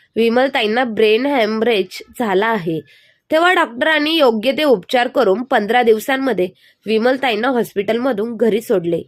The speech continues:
आता रजनीला समजले होते की विमलताईवर हॉस्पिटलमध्ये खूप पैसे खर्च झाले आहेत, त्यामुळे ती विमलताईबरोबर नेहमीच वाकडे तोंड करत बोलू लागली,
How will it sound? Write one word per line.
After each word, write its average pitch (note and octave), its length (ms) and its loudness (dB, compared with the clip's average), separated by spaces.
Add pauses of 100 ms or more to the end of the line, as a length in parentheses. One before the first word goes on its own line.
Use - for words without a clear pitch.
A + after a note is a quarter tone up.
(480)
आता D#4+ 240 -2
रजनीला B3 520 2
समजले A3 480 0
होते F3+ 340 0
की G#3 400 -4 (340)
विमलताईवर C#4 880 2
हॉस्पिटलमध्ये A3 1000 0
खूप A#3+ 300 -2
पैसे G#3+ 380 0
खर्च G#3+ 320 -2
झाले B3 300 0
आहेत, E3+ 320 -2 (600)
त्यामुळे F4 340 4
ती C#4 320 -2
विमलताईबरोबर A3+ 960 2
नेहमीच A#3+ 500 -2 (920)
वाकडे F#3+ 400 0
तोंड A#3+ 280 0
करत A3 300 4
बोलू G#3 320 0
लागली, E3+ 380 -2